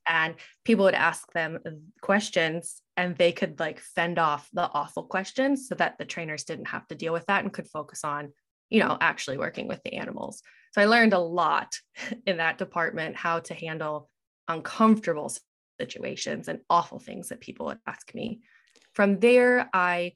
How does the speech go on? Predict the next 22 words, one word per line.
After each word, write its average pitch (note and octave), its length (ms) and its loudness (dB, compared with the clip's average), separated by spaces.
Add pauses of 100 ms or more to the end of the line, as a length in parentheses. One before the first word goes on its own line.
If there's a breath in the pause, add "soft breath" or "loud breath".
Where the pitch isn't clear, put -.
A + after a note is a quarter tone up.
(140)
got F#3+ 140 2
a F#3+ 40 2
job F#3 200 4
at G3+ 80 4
a G#3 40 6
zoo E3+ 320 2
and G3 160 4
actually F#3 360 0
worked F3 260 -2
as F#3 80 -6
a F#3 60 -4
docent. G#3+ 680 0 (260)
So - 120 0
again, E3+ 480 2
education, G3+ 960 2
but F3 360 4 (440)
that E3+ 240 2
position E3+ 680 -4 (480)
also E3+ 760 0 (160)
handled E3 440 -4
small D3+ 280 -2
mammals. - 640 -8